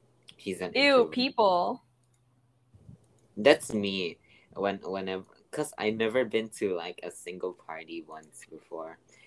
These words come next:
Speaker 1: I remember that time. Uh, what was it, like, primary three or s-, so called primary three? Yeah, so I was invited to the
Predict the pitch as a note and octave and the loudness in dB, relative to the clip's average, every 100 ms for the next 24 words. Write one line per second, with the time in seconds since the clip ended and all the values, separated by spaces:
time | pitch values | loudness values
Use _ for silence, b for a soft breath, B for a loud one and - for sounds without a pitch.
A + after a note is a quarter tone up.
0 | b - G#2 G#2+ G#2 G#2+ B2 G#2+ F2+ - | b 0 2 2 -2 -4 -4 -2 -2 -6
1 | F2 E2+ E2 F2 - E2 E2+ - - - | -8 -8 -10 -16 -16 -12 -12 -14 -20 -16
2 | - G2+ G#2+ F2 G2+ A2+ - D#2+ - - | -10 -4 -2 -2 -8 -10 -10 -10 -12 -10
3 | G2+ A2+ A2 _ A2 A2+ A2 G#2+ A2+ - | -8 -8 -10 _ -2 -2 -2 -8 -12 -16
4 | - _ _ _ _ _ - A2 G#2 G#2+ | -20 _ _ _ _ _ 0 2 2 -2
5 | - _ - _ _ _ - - G#2+ A2+ | -14 _ -20 _ _ _ -14 2 2 2
6 | - _ _ - A2+ A2 A2+ A2+ - _ | -2 _ _ -6 -2 0 -2 -6 -8 _
7 | _ _ _ _ _ _ _ - A2 A2 | _ _ _ _ _ _ _ -2 0 0
8 | A2+ A#2+ _ - - _ _ _ _ _ | -2 -10 _ -20 -20 _ _ _ _ _
9 | _ b b - A2+ F#2+ F#2+ G2 - G#2+ | _ b b -2 2 2 0 -8 -2 0
10 | G2+ - G2+ G#2 - G#2 F#2 F2 F2+ - | 0 -2 0 0 -2 -6 -2 -2 -2 -2
11 | A2+ B2+ - - - G2 F2+ | -2 -2 -6 -10 -2 0 -2